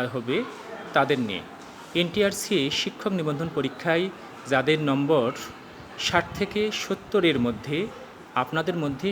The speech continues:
সবচাইতে বেশি প্রতিযোগিতা হবে। আপনারা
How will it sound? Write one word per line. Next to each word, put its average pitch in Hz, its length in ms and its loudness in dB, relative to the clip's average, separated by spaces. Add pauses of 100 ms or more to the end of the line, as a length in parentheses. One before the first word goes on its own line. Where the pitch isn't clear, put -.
সবচাইতে - 640 0
বেশি 117 320 0 (200)
প্রতিযোগিতা 123 640 -2 (360)
হবে। 117 260 2 (460)
আপনারা 170 380 4